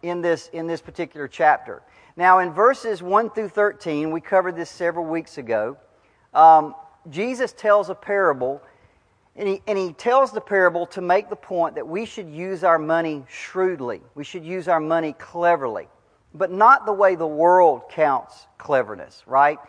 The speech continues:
In the kingdom of God, to use your money cleverly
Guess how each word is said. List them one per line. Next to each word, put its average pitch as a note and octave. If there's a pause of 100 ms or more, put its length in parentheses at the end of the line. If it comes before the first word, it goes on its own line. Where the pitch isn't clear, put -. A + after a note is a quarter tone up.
(600)
In G3+
the F#3
kingdom B3+
of E3
God, F#3+
to F3+
use F#3+
your F#3
money F3
cleverly D3